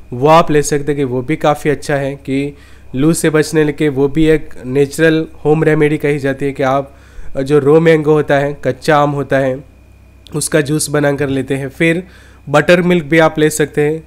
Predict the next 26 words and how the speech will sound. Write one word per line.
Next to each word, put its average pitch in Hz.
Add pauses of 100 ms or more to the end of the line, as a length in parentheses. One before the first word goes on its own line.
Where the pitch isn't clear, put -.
(140)
आपके 123
डाइट 139
के 151
अंदर 139
ऐड 135
कर 131
सकते 131
हैं। 127 (420)
फिर 156
आप 151
ग्रेप्स 147
खाएं 151 (280)
कि 131
जिसको 135
अंगूर 135
कहते 139
हैं, 135
हम 135
लेमन 131
जूस 143
ले 135
सकते 135
हैं, 135 (380)
कोकोनट 156
वाटर 139
and 147